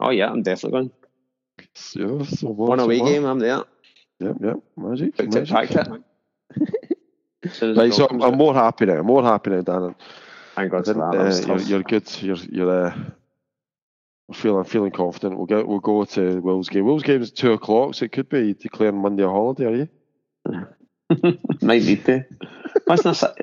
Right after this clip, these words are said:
Speaker 1: is it on a Saturday, Paul?
Speaker 2: It's a Saturday, aye, that's what I'm saying. <laughs>
Speaker 1: Aye. Jesus, that's right. No, I
Speaker 2: Two
Speaker 1: can't.
Speaker 2: o'clock.
Speaker 1: No, I'm just gonna go and go to the football and come home.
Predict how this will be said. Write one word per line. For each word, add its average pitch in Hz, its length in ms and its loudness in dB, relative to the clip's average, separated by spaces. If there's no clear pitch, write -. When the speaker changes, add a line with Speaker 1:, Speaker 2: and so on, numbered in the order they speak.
Speaker 1:
is 156 120 2
it 165 80 2
on 190 120 2
a 170 60 0
Saturday, - 360 0
Paul? 196 360 -2
Speaker 2:
It's 120 80 -14
a 123 80 -4
Saturday, 190 480 -2
aye, 175 100 0
that's 202 160 -4
what - 220 0
I'm 175 80 6
saying. 226 220 4
<laughs> - 160 0
Speaker 1:
Aye. 139 640 -2
Jesus, 120 420 2
that's 135 200 -2
right. 113 240 4
No, 123 100 6
I 151 100 2
Speaker 2:
Two 117 100 -2
Speaker 1:
can't. 135 200 0
Speaker 2:
o'clock. 180 320 -6
Speaker 1:
No, 113 220 -6
I'm 135 160 -2
just 135 160 -8
gonna 117 180 -2
go 101 140 0
and 90 100 0
go 98 80 2
to 71 60 -2
the - 40 -10
football 104 260 0
and 104 100 -4
come 90 180 -4
home. 107 260 -4